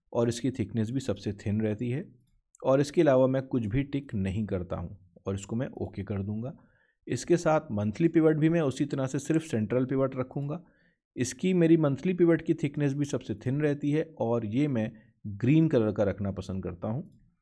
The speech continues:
और इसके साथ भी मैं कुछ भी टिक नहीं रखता हूँ, सब मैं अनटिक कर देता हूँ। आपको अगर यूज़ करना है तो आप बिल्कुल यूज़ कर सकते हैं। इसको भी हम ओके कर देंगे और आप देखेंगे कि अब हमारा सीपीआर पूरी तरह से प्लॉट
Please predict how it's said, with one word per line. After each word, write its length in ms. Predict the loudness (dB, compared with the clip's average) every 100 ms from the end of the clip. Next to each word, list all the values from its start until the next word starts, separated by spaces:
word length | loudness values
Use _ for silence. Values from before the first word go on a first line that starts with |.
| _ _ _ _ _ -20 _
और 180 | 4 4
इसके 260 | 4 2
साथ 240 | 4 4 2
भी 140 | 2
मैं 260 | 0 0 -4 -12 _ 0
कुछ 220 | 0 0
भी 180 | 0 0
टिक 340 | 2 -4 -4 -18 -6
नहीं 400 | -2 -2 0 0
रखता 300 | -2 -4 -6
हूँ, 140 | -4 -4
सब 220 | -2 0
मैं 160 | 0 0
अनटिक 360 | 0 -2 -6
कर 100 | -4 -4
देता 280 | -6 -4
हूँ। 140 | -6 -2
आपको 340 | 0 0 0 0
अगर 160 | 0 0
यूज़ 220 | -4 -4
करना 240 | -4 -2
है 100 | -4
तो 100 | -4
आप 80 | -4
बिल्कुल 380 | -4 -8 -6 -6
यूज़ 240 | -6 -8
कर 140 | -8 -10
सकते 340 | -8 -14 -14
हैं। 100 | -16 -18 _ _ _ _ _ _ _
इसको 220 | -4 2
भी 100 | 4
हम 100 | 4
ओके 220 | 4 2
कर 180 | 2 0
देंगे 300 | 0 -2 -4 -6 _ _ _ 0
और 140 | 4
आप 120 | 4
देखेंगे 420 | 4 2 2 -2 -2
कि 120 | 0
अब 80 | 0
हमारा 280 | 0 0 -2
सीपीआर 520 | -2 -4 0 0 -2
पूरी 260 | 0 -2 0
तरह 220 | -2 -4
से 180 | -4 -8 -10 _ _ _ _
प्लॉट 280 | 2 2